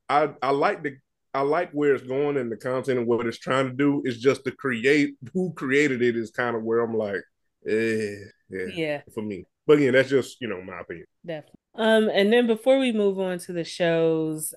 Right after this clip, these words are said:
Speaker 2: the news broke this week that Juan Dixon was fired,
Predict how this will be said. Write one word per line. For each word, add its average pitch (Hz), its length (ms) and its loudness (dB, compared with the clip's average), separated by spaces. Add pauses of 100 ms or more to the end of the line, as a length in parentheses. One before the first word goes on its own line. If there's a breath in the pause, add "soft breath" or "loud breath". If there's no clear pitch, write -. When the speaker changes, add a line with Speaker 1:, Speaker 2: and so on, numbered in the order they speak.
(180)
Speaker 2:
the 175 320 0
news 214 400 2
broke 190 300 2
this 185 240 -6
week 175 260 -4
that 160 360 0
Juan 165 360 -4
Dixon 170 360 -4
was 208 180 -4
fired, 139 540 -4